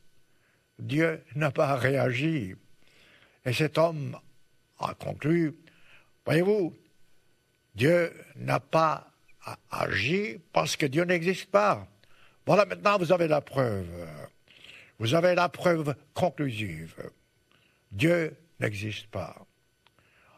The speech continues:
En réalité, cet homme était un fou parce que lui-même a eu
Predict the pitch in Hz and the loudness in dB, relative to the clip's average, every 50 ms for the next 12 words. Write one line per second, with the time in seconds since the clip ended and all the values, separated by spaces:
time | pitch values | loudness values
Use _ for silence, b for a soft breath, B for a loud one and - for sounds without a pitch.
0 | b b - 170 165 160 185 196 185 180 175 - 202 208 196 - 180 - - 190 | b b 2 4 4 6 4 4 4 2 0 0 0 0 2 2 0 2 4 2
1 | 185 180 160 151 - 139 123 - 117 113 101 - - - - 214 233 214 - _ | 2 2 2 -2 -2 -2 -4 -4 -4 -6 -6 -8 -12 -8 -8 -8 -8 -8 -12 _
2 | - _ _ _ _ _ _ _ _ _ _ _ _ _ _ _ - - 180 180 | -20 _ _ _ _ _ _ _ _ _ _ _ _ _ _ _ 2 2 2 2
3 | 139 - 185 185 170 185 214 202 220 220 202 180 156 139 147 165 180 175 165 143 | 2 2 2 4 4 4 2 4 4 4 4 4 2 -4 -6 -6 -6 -8 -8 -10
4 | 131 - b b b b b b b b b b b - - 165 - - - _ | -14 -18 b b b b b b b b b b b 2 2 2 2 0 -4 _
5 | _ _ _ - 165 170 170 151 - | _ _ _ -4 -2 -2 -2 -2 -4